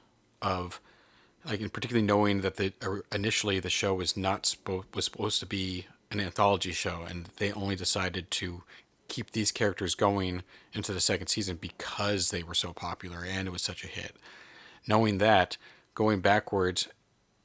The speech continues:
the way they have connected the tissue between the two and made it seem like it was all planned out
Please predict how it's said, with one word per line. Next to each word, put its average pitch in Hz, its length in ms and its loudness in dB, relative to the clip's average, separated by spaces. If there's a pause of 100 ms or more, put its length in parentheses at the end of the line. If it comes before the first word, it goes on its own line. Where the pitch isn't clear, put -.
the 107 80 -4
way 107 160 6
they 101 180 4
have 95 420 0
connected 101 760 -2 (560)
the - 100 -12
tissue 151 420 4
between 104 400 -2
the 90 100 -6
two 95 540 2 (440)
and 110 100 -2
made 107 160 4
it 101 80 -10
seem 147 360 8
like 113 180 8
it - 60 -10
was 98 160 2
all 92 160 2
planned 92 360 -4
out 87 260 -2